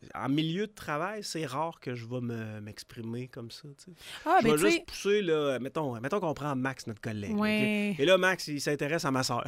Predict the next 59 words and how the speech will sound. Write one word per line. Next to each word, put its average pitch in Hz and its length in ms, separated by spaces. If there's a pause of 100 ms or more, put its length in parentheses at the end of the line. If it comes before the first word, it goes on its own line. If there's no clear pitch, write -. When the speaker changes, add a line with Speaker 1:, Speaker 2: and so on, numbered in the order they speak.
Speaker 1:
<laughs> 156 100
Speaker 2:
Ouais. 220 260
Speaker 1:
Tu - 20 (340)
sais, 165 160
euh, 123 260
puis 117 120
là, 165 80
Max, 156 260
il 120 380
me - 20
pose 147 200
des 147 100
questions 143 200
sur 143 140
ma 120 140
sœur. 151 160
Je 135 60
dis : « 120 100
Mais 123 180
c'est, 110 220
qu'est-ce - 200
que - 80 (120)
tu - 40
veux 127 60
faire 135 80
avec 151 120
ma 113 100
sœur, 127 180
Max ? » 127 320 (380)
Puis 123 100
là, 160 240
il 139 140
va 127 100
me 127 80
dire : « 131 180
Ben 107 160
là, 107 140
j'aimerais 101 280
ça 131 300
la 113 120
dater, 123 500 (140)
euh, 123 260
parce 127 160
que 135 60
je 131 100
l'ai 135 100
vu 143 120
passer 143 240
sur 147 120
Tinder. » 127 380
Ma 113 100
sœur 139 200
est 117 40
pas 131 120
sur 123 120
Tinder, 120 220
là. 151 140 (520)
Et, 147 240
euh, 131 680